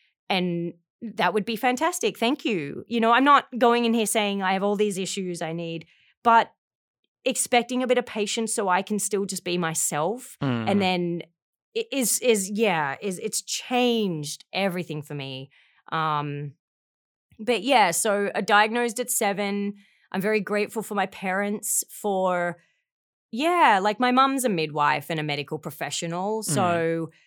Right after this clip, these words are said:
Speaker 1: they both really realized I was struggling with things like reading. I love reading, but I have trouble staying focused.
Speaker 2: Yeah.
Speaker 1: Um,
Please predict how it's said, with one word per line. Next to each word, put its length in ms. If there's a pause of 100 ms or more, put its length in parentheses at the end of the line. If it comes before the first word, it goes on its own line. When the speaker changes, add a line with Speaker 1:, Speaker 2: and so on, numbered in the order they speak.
(220)
Speaker 1:
they 140
both 320
really 260
realized 600
I 100
was 140
struggling 640
with 160
things 260
like 180
reading. 680 (100)
I 120
love 360
reading, 680
but 340 (260)
I 400
have 240
trouble 540
staying 340
focused. 680 (260)
Speaker 2:
Yeah. 520
Speaker 1:
Um, 400